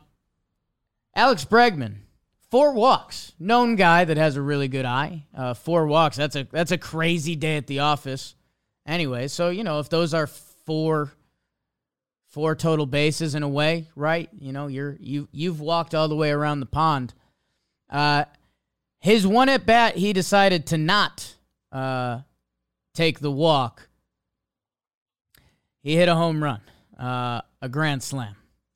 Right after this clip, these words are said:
at, at that. Um, he, uh, he has been a bat out of hell lately, uh, after getting off to a slow start.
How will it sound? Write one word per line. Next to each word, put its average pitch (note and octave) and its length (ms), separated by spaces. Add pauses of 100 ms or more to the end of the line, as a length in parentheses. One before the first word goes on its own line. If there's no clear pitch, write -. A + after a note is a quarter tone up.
at, A2+ 260
at A#2+ 220
that. A2 260 (560)
Um, C3+ 460 (1500)
he, G#3 400
uh, E3+ 400 (540)
he F#3 240
has G3 160
been F3 180
a D#3 40
bat D#3 420
out D#3+ 180
of C#3+ 140
hell E3+ 540 (600)
lately, F3 800
uh, C3 220 (100)
after C#3+ 340
getting C#3+ 240
off C#3+ 200
to C3+ 160
a B2 40
slow B2+ 300
start. E3 580